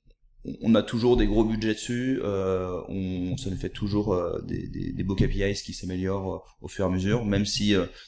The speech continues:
euh, ils ont tendance à, à moins bien s'améliorer, la courbe est moins exponentielle que sur le, sur le B two B. Euh, donc c'est pour ça qu'on a,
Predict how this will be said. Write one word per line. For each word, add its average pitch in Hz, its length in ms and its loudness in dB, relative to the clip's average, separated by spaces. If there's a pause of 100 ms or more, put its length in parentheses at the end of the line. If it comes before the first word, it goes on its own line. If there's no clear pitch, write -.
(140)
euh, 90 460 -2
ils 90 140 -6
ont 95 60 -4
tendance 101 420 2
à, 90 240 0 (320)
à 87 360 -6
moins 107 200 6
bien 107 140 2
s'améliorer, 104 440 0
la 101 140 2
courbe 104 220 0
est 98 40 2
moins 104 160 4
exponentielle 104 600 -2
que - 100 -8
sur - 180 -4
le, 90 120 -6
sur 95 140 -8
le 92 60 -4
B 92 120 -6
two - 100 -8
B. 98 60 -2 (580)
Euh, 87 280 -2
donc 98 160 2
c'est - 80 2
pour 92 100 0
ça 110 100 4
qu'on 104 100 0
a, 98 100 2